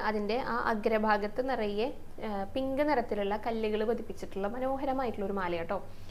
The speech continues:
പിന്നെ ഒരെണ്ണം ഈ കാശുമാല, ഇത് കാശും പിന്നെ ഈ ഇതുണ്ടല്ലോ പാലക്ക, പച്ച പാലക്ക, അതിങ്ങനെ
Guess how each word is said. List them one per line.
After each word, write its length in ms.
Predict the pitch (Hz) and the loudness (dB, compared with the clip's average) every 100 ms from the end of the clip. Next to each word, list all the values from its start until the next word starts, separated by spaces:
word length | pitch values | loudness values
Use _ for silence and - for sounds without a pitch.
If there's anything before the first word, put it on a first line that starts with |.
| - - | -8 0
പിന്നെ 160 | 285 311 359 | 2 4 4
ഒരെണ്ണം 320 | 262 240 302 370 - - - | 4 2 0 -2 -8 -6 -4
ഈ 20 | 254 | 2
കാശുമാല, 520 | 262 233 240 220 208 185 | 4 4 2 0 2 2
ഇത് 80 | 202 247 | 2 4
കാശും 360 | 233 233 - 508 - | 2 2 0 -2 0
പിന്നെ 260 | 285 254 262 226 233 | 0 2 2 2 2
ഈ 80 | 226 214 208 202 - 185 - | 4 2 2 0 -2 -6 -4
ഇതുണ്ടല്ലോ 380 | 220 208 185 190 185 | -2 0 2 2 4
പാലക്ക, 320 | 208 208 208 208 | 4 4 0 -2
പച്ച 140 | - 226 | 0 2
പാലക്ക, 240 | 202 185 185 214 | 2 2 0 0
അതിങ്ങനെ 280 | 294 262 | 0 0